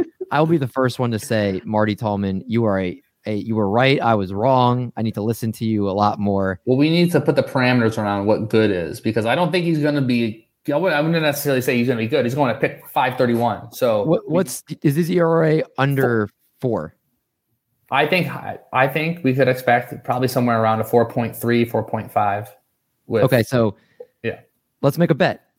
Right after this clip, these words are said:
Speaker 1: a pod bet right now. And
Speaker 2: Okay.
Speaker 1: we're gonna start keeping track of these. I have to make an, a Google Doc.
Speaker 2: Interns.
Speaker 1: Yeah. <laughs>
Speaker 2: Listen.
Speaker 1: Yes.
Speaker 2: If
Speaker 1: Yes.
Speaker 2: you're listening.
Speaker 1: All right.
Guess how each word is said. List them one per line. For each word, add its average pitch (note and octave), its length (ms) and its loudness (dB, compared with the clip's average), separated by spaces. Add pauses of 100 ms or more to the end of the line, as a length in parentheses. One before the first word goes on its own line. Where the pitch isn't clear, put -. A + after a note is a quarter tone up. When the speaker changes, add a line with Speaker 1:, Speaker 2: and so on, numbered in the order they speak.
Speaker 1:
a - 60 -4
pod C3 320 0
bet A#2+ 180 0
right A2+ 220 0
now. F#2+ 300 -2 (360)
And A#2+ 100 0
Speaker 2:
Okay. A#2+ 60 2
Speaker 1:
we're B2+ 100 2
gonna E3+ 120 2
start F3 220 0
keeping C3+ 260 0
track A2+ 320 0
of G2+ 60 -2
these. F#2+ 100 -4
I G2+ 80 -2
have A2 120 -2
to C3 60 -4
make A2+ 200 0
an, G2 140 -4 (180)
a G#2+ 80 -2
Google G2+ 340 -2
Doc. F#2 160 -2
Speaker 2:
Interns. D3+ 640 0 (760)
Speaker 1:
Yeah. - 180 0 (320)
<laughs> - 80 4 (480)
Speaker 2:
Listen. C#3+ 300 -2
Speaker 1:
Yes. - 400 -6 (300)
Speaker 2:
If - 80 -12
Speaker 1:
Yes. D3 180 2
Speaker 2:
you're D3+ 80 2
listening. D3 560 0 (320)
Speaker 1:
All C3+ 80 2
right. B2+ 200 2